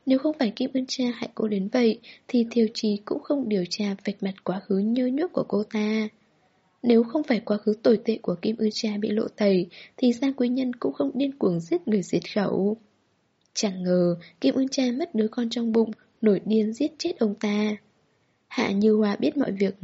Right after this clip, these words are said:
vỡ lở, ôm tiền bỏ trốn. Nhưng chưa trốn được bao lâu thì đã bị bắt. Thế là mụ khai tuốt tuần tuột tất cả những trò lặt vặt trước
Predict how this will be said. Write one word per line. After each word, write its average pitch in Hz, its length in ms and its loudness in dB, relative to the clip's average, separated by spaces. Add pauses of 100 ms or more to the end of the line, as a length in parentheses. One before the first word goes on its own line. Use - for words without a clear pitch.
(200)
vỡ - 120 0
lở, 269 340 2 (200)
ôm 269 280 4
tiền 190 280 2
bỏ 185 220 -4
trốn. 196 420 -2 (880)
Nhưng 220 320 6
chưa 214 180 0
trốn 190 200 -4
được 254 180 -2
bao 208 140 -4
lâu 214 440 0 (200)
thì 233 160 0
đã 233 180 -4
bị 262 240 -4
bắt. 302 220 -2 (460)
Thế 330 120 2
là 233 220 4
mụ 185 160 0
khai 220 280 -4
tuốt 370 220 -2
tuần 208 220 2
tuột 190 160 -2 (100)
tất - 200 -4
cả 240 120 -2
những 202 220 -4
trò 233 180 -4
lặt 185 200 -6
vặt 185 160 -6
trước 302 160 -4